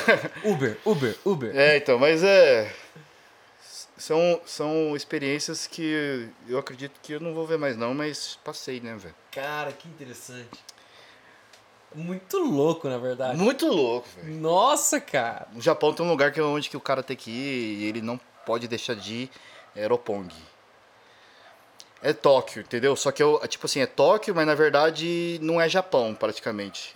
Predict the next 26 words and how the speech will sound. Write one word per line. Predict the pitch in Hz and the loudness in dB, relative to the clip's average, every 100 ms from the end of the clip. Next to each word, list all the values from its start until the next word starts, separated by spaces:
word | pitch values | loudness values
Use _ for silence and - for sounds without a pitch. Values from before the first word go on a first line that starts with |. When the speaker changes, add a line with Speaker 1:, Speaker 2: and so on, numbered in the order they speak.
| 107 | -8
Speaker 1:
É | 113 | -6
tipo | - - | -6 -6
um | 156 180 | -4 -2
lugar | 147 151 | 2 2
onde | 165 165 | 2 0
que | 160 | -2
recebe | 156 170 165 | 0 -2 -4
todos | 165 175 185 | -6 -6 -8
os | 196 | -8
estrangeiros. | 196 - 214 180 143 135 107 - - - - _ | -8 -4 -4 -4 -4 -6 -6 -14 -20 -20 -20 _
Porque | - - | -16 -4
é | 143 | 0
onde | 147 151 | 0 -2
que | 170 | -8
tem | 160 156 | -6 -2
o | 165 170 | 0 -2
divertimento, | 147 143 151 156 131 110 120 | -2 -2 -2 -2 -4 -4 -6
o | |
entretenimento | 113 127 139 151 147 131 135 | -8 -6 -6 -6 -4 -4 -6
japonês. | 131 143 123 101 90 - - _ - - - _ _ _ _ _ _ - - _ - | -8 -6 -6 -6 -8 -14 -16 _ -20 -20 -20 _ _ _ _ _ _ -20 -20 _ -12
E | 165 | -2
também | 196 196 | 0 0
de | 185 | 0
outras | 185 175 | -2 -4
culturas, | - 165 - 117 101 92 | -6 -10 -10 -8 -8 -8
né? | 92 | -12